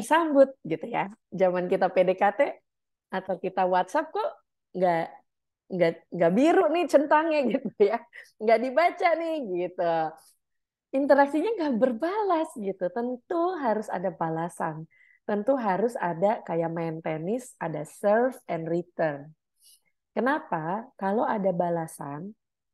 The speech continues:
tentu ini sebenarnya ngebentuk bondingnya. Kalau kita tahu, misalnya anak-anak dengan kebutuhan khusus, misalnya anak-anak yang berada di dalam spektrum autism, eh,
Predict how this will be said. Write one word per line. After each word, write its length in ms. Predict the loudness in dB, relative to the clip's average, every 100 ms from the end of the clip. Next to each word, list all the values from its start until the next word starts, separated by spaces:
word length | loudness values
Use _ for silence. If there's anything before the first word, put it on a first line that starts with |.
| -4
tentu 340 | -2 -2 -4
ini 240 | -2 -4 -4
sebenarnya 640 | -6 -4 -4 -4 -8 -8 -14 _ _ _
ngebentuk 640 | -8 -4 -4 -6 -10 -10
bondingnya. 800 | -6 -4 -4 -2 -2 -2 -4 -8 -16 _ _ _ _ _ _ _ -20 -20 _ _ _ _ -4
Kalau 800 | -2 0 0 0 2 2 2 -4 _ -4
kita 240 | -2 -2
tahu, 480 | -4 -2 2 0 -2 -10
misalnya 400 | -8 -4 -6 -6
anak-anak 480 | -8 -6 -6 -6 -4
dengan 240 | -4 -4
kebutuhan 560 | -6 -4 -4 -4 -4 -4
khusus, 480 | -4 4 4 4 0 -18 _ _ _
misalnya 400 | -8 -4 -2 0 0
anak-anak 480 | -2 -4 -4 -4 -2
yang 400 | -2 -2 -6 -12 _
berada 480 | 2 4 6 6 6
di 80 |
dalam 320 | 2 0 -2 -4
spektrum 640 | -4 -6 -6 2 4 4 0
autism, 800 | -4 -2 -2 2 6 6 4 0 -6 _ _ _ _ _
eh, 200 | -4 -2